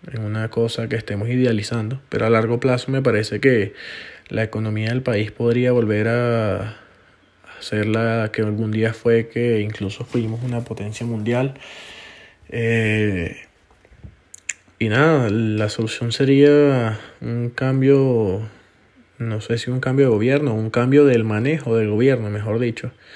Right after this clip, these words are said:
este, para que así algún día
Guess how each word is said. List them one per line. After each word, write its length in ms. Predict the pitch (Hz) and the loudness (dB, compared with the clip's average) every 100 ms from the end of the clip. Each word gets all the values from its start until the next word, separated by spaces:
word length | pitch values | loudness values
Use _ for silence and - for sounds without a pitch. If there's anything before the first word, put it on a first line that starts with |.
| - - - - _ _ - | -20 -20 -20 -20 _ _ -4
este, 1200 | 110 104 - - 113 107 104 101 90 80 - - - _ _ _ | -4 -4 -10 -6 0 2 4 2 0 -2 -4 -10 -20 _ _ _
para 360 | - 104 101 107 | -4 -2 -2 -4
que 140 | - | -4
así 840 | 110 - 110 113 113 120 123 117 104 | -4 -2 0 0 2 2 0 0 0
algún 280 | 104 107 107 | 0 -2 -2
día 640 | 113 113 117 107 98 120 | 0 0 -2 -2 -4 -8